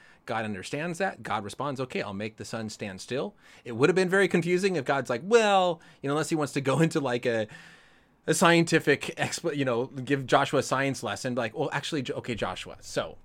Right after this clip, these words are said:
you think that the sun revolves around the earth. Actually, it's the opposite." It's all this language of, no, God's not giving a science lesson. Joshua asked the sun to stand still. Um,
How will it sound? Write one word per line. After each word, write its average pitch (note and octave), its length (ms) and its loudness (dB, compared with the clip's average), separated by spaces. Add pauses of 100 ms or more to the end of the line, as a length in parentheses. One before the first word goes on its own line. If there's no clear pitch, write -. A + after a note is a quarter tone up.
(160)
you A#2 220 -4
think C#4 260 -6
that F3+ 120 -4
the D3 80 -6
sun C#3 500 0
revolves A2+ 720 -2
around G2 260 -6
the G#2 140 -4
earth. D#3+ 280 2
Actually, F3 420 0
it's - 140 -12
the C3 120 -10
opposite." C3+ 600 -4
It's A2+ 160 -8
all F3+ 120 0
this D#3 180 -6
language C3+ 300 -2
of, A2+ 100 -10 (680)
no, G2 120 -4
God's C#3 240 -2
not F#3 120 -2
giving E3+ 220 -2
a D#3+ 40 0
science A#2+ 300 -4
lesson. A2 320 -4 (540)
Joshua C#3+ 320 4
asked D3 200 4
the D3 60 -4
sun C3 200 -2
to B2+ 60 0
stand G#2+ 280 -4
still. F#3+ 340 4 (400)
Um, A2 480 0